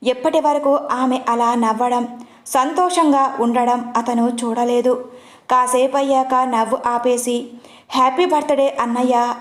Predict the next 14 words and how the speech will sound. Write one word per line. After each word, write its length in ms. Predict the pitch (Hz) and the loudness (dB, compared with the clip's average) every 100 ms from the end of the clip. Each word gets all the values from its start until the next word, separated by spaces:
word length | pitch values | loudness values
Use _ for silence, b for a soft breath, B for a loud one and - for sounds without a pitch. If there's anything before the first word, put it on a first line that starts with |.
| - | -4
అని 340 | 247 233 240 | -2 0 -2
చెయ్యి 260 | 233 233 247 | -2 0 0
ఇచ్చి 560 | 240 247 247 240 247 220 | 0 -4 -2 -4 -4 -4
విష్ 320 | 233 - 247 | -6 -4 -8
చేసింది. 540 | 247 247 240 247 - B B B _ | -4 0 0 0 -2 B B B _
"థ్యాంక్ 300 | 247 240 262 | 0 0 2
యూ 60 | 285 | 0
చెల్లి, 640 | 285 254 240 240 233 B B B - | 0 0 2 0 0 B B B 0
హ్యాపీ 300 | 359 - 339 | 0 2 0
బర్త్‌డేరా" 680 | 320 311 285 269 254 240 - | 0 2 2 2 2 0 -2
అని 180 | 247 247 240 | -4 -4 -2
అన్నాడు 400 | 233 240 240 240 | 0 0 2 2
రామ్ 320 | 240 233 254 | 2 0 0
కూడా. 280 | 247 247 | 0 0